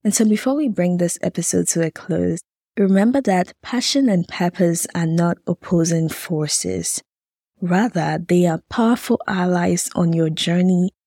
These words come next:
to self-improvement by faith. By seeking God's guidance, aligning your desires to his will, and stepping out in faith, you will begin to uncover the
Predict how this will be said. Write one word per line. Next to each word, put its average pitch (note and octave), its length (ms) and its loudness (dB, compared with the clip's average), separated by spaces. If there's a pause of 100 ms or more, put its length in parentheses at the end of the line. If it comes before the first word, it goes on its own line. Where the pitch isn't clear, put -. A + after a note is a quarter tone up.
(120)
to F#3+ 80 -6
self-improvement E3 1600 -2 (120)
by - 160 -6
faith. - 460 -8 (960)
By F3+ 200 0
seeking G3+ 560 2
God's F3 340 0
guidance, F3 920 -2
aligning F#3 1000 2
your E3+ 140 0
desires F3 760 -2
to E3 120 -2
his E3 280 -4
will, E3 520 -4 (480)
and F3+ 200 2
stepping - 540 0
out E3+ 220 0
in D#3 240 -6
faith, F3 520 -6 (800)
you F#3 220 2
will F#3 80 4
begin G3+ 540 2
to E3+ 200 0
uncover F3 500 -2
the E3+ 280 -6